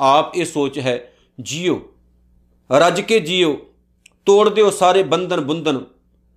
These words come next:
ਵਹਿਮਾਂ ਭਰਮਾਂ ਕਰਮ ਕਾਂਡਾਂ 'ਚ ਪੈ ਕੇ ਕੁਝ ਨਹੀਂ ਮਿਲਣਾ।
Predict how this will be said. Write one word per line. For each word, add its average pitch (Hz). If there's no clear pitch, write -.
ਵਹਿਮਾਂ 220
ਭਰਮਾਂ 190
ਕਰਮ 180
ਕਾਂਡਾਂ 180
'ਚ 180
ਪੈ 156
ਕੇ 156
ਕੁਝ 160
ਨਹੀਂ 160
ਮਿਲਣਾ। 120